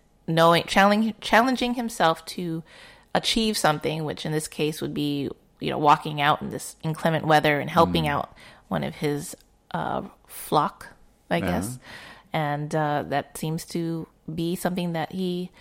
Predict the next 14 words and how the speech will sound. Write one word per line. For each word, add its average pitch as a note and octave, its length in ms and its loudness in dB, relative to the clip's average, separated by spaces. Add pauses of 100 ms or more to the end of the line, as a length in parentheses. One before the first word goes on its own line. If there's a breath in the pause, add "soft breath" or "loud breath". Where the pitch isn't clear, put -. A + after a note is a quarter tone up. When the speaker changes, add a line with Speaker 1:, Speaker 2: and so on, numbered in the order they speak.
(220 loud breath)
Speaker 1:
that - 120 0
makes G3 220 2
him F#3+ 120 -2
feel D3 240 -2
good, F#2+ 300 -8 (100)
which, D#3 220 -2
Speaker 2:
Yeah. C3+ 180 -2
Speaker 1:
you D3 80 -4
know, B3+ 120 2
it's, - 280 -8
it's - 160 -10
fine, E3 400 -2 (200)
I F3+ 80 -6
guess. - 420 -10